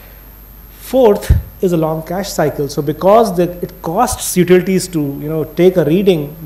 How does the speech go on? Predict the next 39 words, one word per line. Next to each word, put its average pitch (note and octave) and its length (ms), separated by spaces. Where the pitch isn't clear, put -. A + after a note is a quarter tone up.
they F#3 160
basically F3+ 880
postpone A3 560
the F3 100
readings D#3 400
by C#3 180
a C3+ 80
quarter E3 500
sometimes, C#3+ 840
by B2+ 340
yearly G3 480
cycle D3+ 340
sometimes. C#3+ 560
So G#3+ 160
very G3+ 380
difficulty, F#3+ 640
you E3 220
know, E3 100
working D3+ 400
on C#3+ 180
those D3 240
parameters. B2 880
I C3 140
mean, C3+ 140
the C#3 80
fastest D#3 580
that D3+ 160
I D3+ 180
G D3 120
L D#3 80
works D#3 320
is C3+ 60
in C3+ 140
two D#3 160
months. D#3 280
So - 240
that, D3 240
that's E3+ 200
a D#3 80